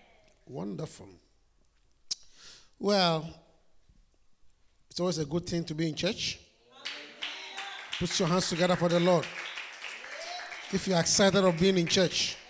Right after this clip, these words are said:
Hallelujah. It's been a while. Hallelujah. But let me tell you something.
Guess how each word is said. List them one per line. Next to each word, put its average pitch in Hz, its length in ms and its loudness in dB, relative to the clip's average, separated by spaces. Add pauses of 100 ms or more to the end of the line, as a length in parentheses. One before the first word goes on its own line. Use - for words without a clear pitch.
(1000)
Hallelujah. 160 640 2 (420)
It's 151 160 -4
been 170 140 -2
a 165 100 4
while. 156 380 6 (1600)
Hallelujah. 151 840 0 (3250)
But 147 180 -10
let 165 160 -8
me 175 80 -10
tell 175 240 -6
you 170 80 -6
something. 175 460 -8